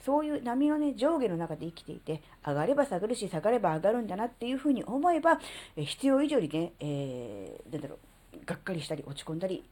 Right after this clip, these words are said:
自分を卑下することもないだろうし、かといって、えー、自分をね、えー、過剰に評価して、えー、天狗になったりね、他人を見下-、見下したりっていうこともなくなるのかななんてことも思いました。だから、多分今のあずきら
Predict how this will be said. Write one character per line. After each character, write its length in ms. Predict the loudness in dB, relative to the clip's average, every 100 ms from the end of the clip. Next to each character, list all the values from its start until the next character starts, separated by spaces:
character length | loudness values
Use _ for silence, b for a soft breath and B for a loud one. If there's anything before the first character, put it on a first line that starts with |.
| -10
自 100 | -8
分 100 | -6
を 40 |
卑 120 | -8
下 120 | -6 -6
す 120 | -4
る 160 | -6 -8
こ 100 | -6
と 120 | -4
も 140 | -2
な 160 | -2 -2
い 80 | 0
だ 140 | -2
ろ 140 | -2 -4
う 40 |
し、 180 | -4 -6 B B -4
か 120 | -2
と 80 | -2
い 60 |
っ 20 |
て、 320 | -6 2 2 2
え 40 |
ー、 220 | -4 -6 -8
自 140 | -8
分 140 | -6
を 20 | -4
ね、 220 | -4 -6 B -14 -8
え 320 | -8 -8 -12
ー、 40 | -10
過 80 | 2
剰 140 | 4
に 100 | 4
評 200 | 4 4
価 120 | 2
し 60 | -4
て、 160 | -8 -8
え 80 | -10
ー、 40 |
天 180 | -6 -2
狗 100 | -2
に 100 | -2
な 100 | -4
っ 40 | -4
た 100 | -6
り 60 |
ね、 180 | -6 -6
他 80 | -6
人 160 | -4 -4
を 40 |
見 140 | -4 -4
下-、 100 | -4 -4 -8 -14 -6
見 120 | -4
下 220 | -2 -2
し 60 | -2
た 80 | -4
り 80 | -6
っ 40 |
て 140 | -8
い 40 | -8
う 20 |
こ 80 | -6
と 80 | -10
も 60 | B B B -8
な 80 |
く 80 | -4
な 100 | -2
る 60 | -2
の 100 | -2
か 80 | -2
な 140 | -2
な 100 | -2
ん 40 |
て 60 | -4
こ 80 | -8
と 120 | -6
も 100 | -6
思 160 | -6 -4
い 40 |
ま 160 | -4 -6
し 60 |
た。 140 | -8 -12
だ 80 | -12
か 80 | -12
ら、 140 | -12 B B 0
多 100 | 2
分 180 | 2 -2
今 260 | 0 2 2
の 160 | -2
あ 60 | -6
ず 120 | -6
き 120 |
ら 60 | -10